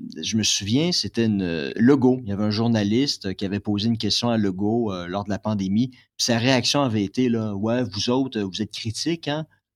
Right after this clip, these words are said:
Vous nous aimez pas, là ? » Puis quelques mois plus tard, le gouvernement annonçait, puis la Ville de Québec aussi annonçait qu'il fini-, qu'il, qu'il arrêtait d'acheter de la publicité, euh, à, à Radio X. Donc, si t'es un média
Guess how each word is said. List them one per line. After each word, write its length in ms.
Vous 80
nous 240
aimez 200
pas, 320
là ? » 280
Puis 320
quelques 260
mois 240
plus 160
tard, 400
le 80
gouvernement 460
annonçait, 540
puis 120
la 80
Ville 180
de 60
Québec 380
aussi 240
annonçait 420
qu'il 200
fini-, 500
qu'il, 220
qu'il 120
arrêtait 300
d'acheter 280
de 60
la 60
publicité, 720
euh, 160
à, 260
à 20
Radio 380
X. 280
Donc, 160
si 220
t'es 100
un 140
média 560